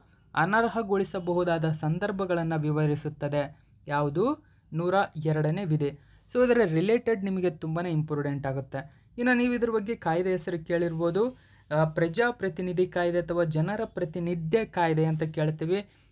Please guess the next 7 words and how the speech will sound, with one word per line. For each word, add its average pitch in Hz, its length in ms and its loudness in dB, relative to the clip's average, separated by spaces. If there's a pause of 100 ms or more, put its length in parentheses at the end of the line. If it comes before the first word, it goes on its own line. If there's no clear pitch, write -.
(160)
ಸಾವಿರದ 170 300 4
ಒಂಬೈನೂರ 208 360 -2 (200)
ಐವತ್ತ 202 400 -2
ಒಂದರಲ್ಲಿ 190 580 0
ಇದು 185 160 2
ಜಾರಿಗೆ 156 460 -2
ಬಂದಿದೆ. 170 680 0